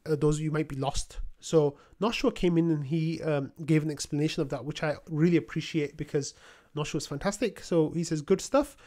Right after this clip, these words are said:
Um, in the L E B segment, I noticed that I kinda let you hanging there with an exact explanation for why the Beacon chain or skimming matters. So just for your information, future reference,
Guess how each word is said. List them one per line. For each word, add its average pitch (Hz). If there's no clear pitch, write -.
Um, 156
in 214
the 202
L 208
E 202
B 190
segment, 190
I 160
noticed 180
that 165
I 160
kinda 180
let 160
you 170
hanging 175
there 160
with 156
an 147
exact 143
explanation 160
for 151
why 151
the 156
Beacon 160
chain 160
or 147
skimming 156
matters. 208
So -
just 180
for 185
your 160
information, 156
future 160
reference, 208